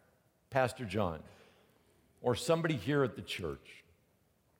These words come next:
and tell them about the step you've taken, or if you're not quite there yet, to talk about the questions or concerns that you might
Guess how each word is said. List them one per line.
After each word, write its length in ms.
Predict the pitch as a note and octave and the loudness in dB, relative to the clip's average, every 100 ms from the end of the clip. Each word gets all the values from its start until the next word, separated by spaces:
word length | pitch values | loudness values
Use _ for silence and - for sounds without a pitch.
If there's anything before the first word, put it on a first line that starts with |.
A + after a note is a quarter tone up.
| _ _ _ | _ _ _
and 180 | D3 C#3 | -2 0
tell 300 | - G3+ G#3 | 4 6 6
them 240 | C#3+ A#2+ G2+ | 6 4 4
about 280 | G2+ C3+ | 4 2
the 80 | C3 | 2
step 360 | - - D3+ - | -2 4 4 2
you've 160 | C#3 - | -2 2
taken, 340 | D3+ C#3 C3+ | 2 4 4
or 160 | C#3 F3+ | 4 4
if 140 | C3+ | 2
you're 100 | F3 | 4
not 300 | F3 F#3+ F3+ | 6 4 4
quite 480 | - F3 E3 - B2+ | 4 4 2 -6 2
there 260 | D3+ E3+ | 6 6
yet, 400 | D3 A2+ G2 E2 - - - - _ _ _ _ _ _ _ _ _ _ _ _ _ - | 6 4 4 2 -4 -16 -20 -20 _ _ _ _ _ _ _ _ _ _ _ _ _ -14
to 60 | |
talk 320 | B2+ D#3 E3+ C3+ | 0 4 6 4
about 180 | C#3 | 2
the 60 | A2 | 0
questions 600 | - E3 C#3+ - C3+ A2 | 2 4 4 0 -2 -2
or 60 | A2+ | -2
concerns 600 | B2 G#2 - B2+ A2 - | -2 -2 2 2 2 -2
that 100 | A2+ | 0
you 100 | G#2+ | 4
might 260 | A2 A2 | 4 2